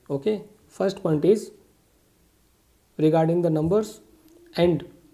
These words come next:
maybe they are in increasing order, maybe in decreasing order. Now sometimes they are asked in the case of some figures or shapes.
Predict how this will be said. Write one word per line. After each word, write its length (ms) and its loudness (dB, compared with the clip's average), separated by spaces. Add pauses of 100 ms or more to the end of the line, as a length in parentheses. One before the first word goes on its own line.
(140)
maybe 280 4
they 100 2
are 200 0
in 160 -8
increasing 480 0
order, 340 0 (260)
maybe 640 2
in 120 0
decreasing 440 0
order. 300 -6 (680)
Now 360 -2 (400)
sometimes 680 -2 (440)
they 120 0
are 240 0
asked 420 -4 (500)
in 100 -2
the 100 0
case 280 0
of 300 -4
some 360 -4 (100)
figures 400 0
or 160 0
shapes. 500 0